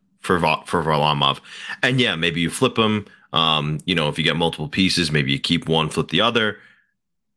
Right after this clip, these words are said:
I think it's all a moot point, honestly. I think that Lamoriello has made it clear from his first day as a general manager that he likes to build from his net out. He wants to have a well-established net. And I understand you can get a lot for Semyon Varlamov, but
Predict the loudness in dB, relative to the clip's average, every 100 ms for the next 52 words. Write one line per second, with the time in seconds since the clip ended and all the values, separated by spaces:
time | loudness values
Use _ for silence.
0 | _ _ -10 -2 0 0 0 2 2 2
1 | 2 2 2 2 2 2 -6 _ _ _
2 | 2 4 2 2 2 2 -6 _ _ _
3 | -4 -2 0 -2 0 2 2 0 -6 _
4 | _ _ -4 0 2 2 2 4 4 2
5 | 0 0 0 0 -2 -4 0 2 2 0
6 | 0 0 -2 -6 -12 -20 _ _ _ _
7 | _ _ _ -6 -2 0 2 2 2 2
8 | 2 0 0 0 2 2 2 2 0 2
9 | 2 0 0 0 2 2 0 0 -2 0
10 | 0 0 -2 -2 0 0 0 -2 -2 -2
11 | -2 -4 -2 0 0 -2 -2 -2 -2 0
12 | 0 0 0 0 0 0 -2 0 0 0
13 | 0 0 0 -2 0 2 0 0 0 2
14 | 2 2 0 -2 0 0 0 0 2 2
15 | 2 2 2 -2